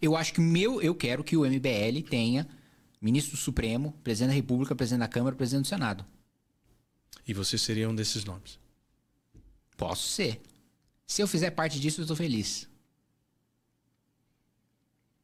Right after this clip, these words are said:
Speaker 2: Você acha que, de alguma forma, o, o M B L ele teria condições de, no futuro,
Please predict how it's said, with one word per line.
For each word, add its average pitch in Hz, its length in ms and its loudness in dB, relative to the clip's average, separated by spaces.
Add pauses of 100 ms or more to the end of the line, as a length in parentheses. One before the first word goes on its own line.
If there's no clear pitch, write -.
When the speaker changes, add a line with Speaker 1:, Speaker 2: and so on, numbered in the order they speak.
(800)
Speaker 2:
Você 123 220 -2
acha 123 200 -4
que, 123 100 -8
de 123 80 -2
alguma 120 260 0
forma, 139 560 -2 (100)
o, 127 320 -2
o 123 180 -2
M 123 180 -4
B 117 120 -4
L 117 240 0
ele 131 140 -2
teria 127 300 -2
condições 143 880 -2
de, 123 140 -6
no 131 120 0
futuro, 135 840 0